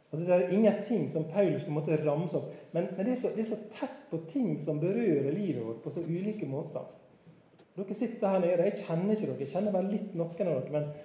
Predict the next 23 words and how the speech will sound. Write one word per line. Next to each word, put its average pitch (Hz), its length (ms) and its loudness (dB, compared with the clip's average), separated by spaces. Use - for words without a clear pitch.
dere 170 140 -10
har 196 240 -2
helt 208 180 0
sikkert 165 240 0
historie 156 640 -2
som, 143 160 -2
som 160 100 -6
kanskje 180 320 -2
har 180 380 6
ting 185 240 -2
som 143 200 -6
tangerer 151 680 0
bort - 340 -10
i 127 80 -6
disse 151 240 -8
ulike 151 440 -4
tematikkene 135 680 -6
som, 131 160 -6
som 139 160 -10
Paulus 151 400 0
tar 139 240 -2
opp. - 320 -8
Ehm, 127 300 -2